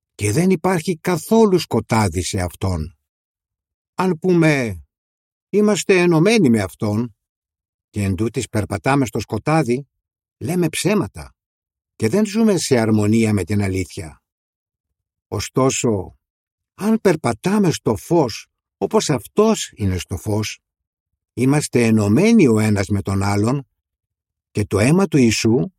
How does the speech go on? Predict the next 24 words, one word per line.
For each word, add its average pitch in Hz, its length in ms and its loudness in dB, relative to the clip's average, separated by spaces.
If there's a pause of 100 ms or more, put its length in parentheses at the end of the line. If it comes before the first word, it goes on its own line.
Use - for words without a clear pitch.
(180)
του - 100 -6
Γιού 101 260 -2
Του, 165 260 -2 (440)
μας 107 280 0
καθαρίζει 143 760 0
από 107 380 -4
κάθε 202 400 0
αμαρτία. 85 840 -4 (1400)
Αν 131 280 2
πούμε, 131 600 0 (540)
"Δεν 240 240 0
έχουμε 107 360 2
αμαρτία", 101 640 -4 (800)
παροδηγούμε 110 720 0
τον 127 180 0
εαυτό 120 360 0
μας 80 380 -4 (600)
και 139 100 -4
η 127 160 2
αλήθεια 151 440 2
δεν 151 260 2
είναι 196 240 4
μέσα 104 320 0
μας. 69 340 -14